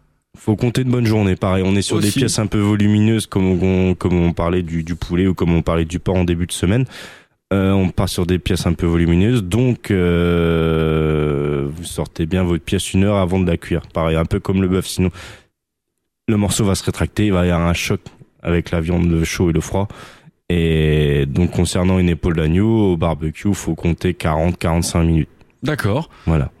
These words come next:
Speaker 2: Avec, euh, comme pour le poulet hier, on l'arrose régulièrement.
Speaker 1: Voilà, arroser régulièrement, surtout faire attention de pas trop dorer vraiment, entre guillemets, brûler la viande, parce qu'à l'intérieur, malheureusement, vous allez avoir une mauvaise cuisson.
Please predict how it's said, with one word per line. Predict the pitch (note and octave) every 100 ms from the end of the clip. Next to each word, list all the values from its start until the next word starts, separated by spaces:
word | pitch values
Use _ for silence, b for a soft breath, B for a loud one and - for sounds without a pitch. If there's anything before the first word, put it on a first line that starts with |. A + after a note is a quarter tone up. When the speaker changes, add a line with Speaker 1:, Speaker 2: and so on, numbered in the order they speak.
| -
Speaker 2:
Avec, | B2+ C3+ A#2+
euh, | C3+ C3
comme | B2 D#3 D3 C#3
pour | B2+ D3
le | C#3
poulet | B2+ C#3+ C#3 D3
hier, | D3 D#3+
on | D#3+
l'arrose | C#3+ C#3+ C#3 E3+ E3+
régulièrement. | D#3 G#2 G2+ -
Speaker 1:
Voilà, | C3
arroser | G#2 G#2+ G#2
régulièrement, | G#2+ G#2+ G#2 G2 G2 G#2+
surtout | - G2 G2
faire | - F#2
attention | F2+ F#2 - G#2+
de | F#2
pas | D#2+ A2+
trop | - - G#2+ G2+ G2+
dorer | F2+ A2 G#2 G#2+
vraiment, | F#2+ G#2 A2 F#2+ - _ _ _ -
entre | F2+ -
guillemets, | F2 E2 F2+ F#2
brûler | E2 F#2 G#2+ A2 A2
la | F#2+ E2+
viande, | G#2 A2+ B B -
parce | -
qu'à | F#2
l'intérieur, | E2+ F#2 G2
malheureusement, | F#2 F2 E2+ E2 F#2+
vous | F2
allez | E2+
avoir | E2+ E2+ F2
une | E2
mauvaise | E2+ E2+ -
cuisson. | - - -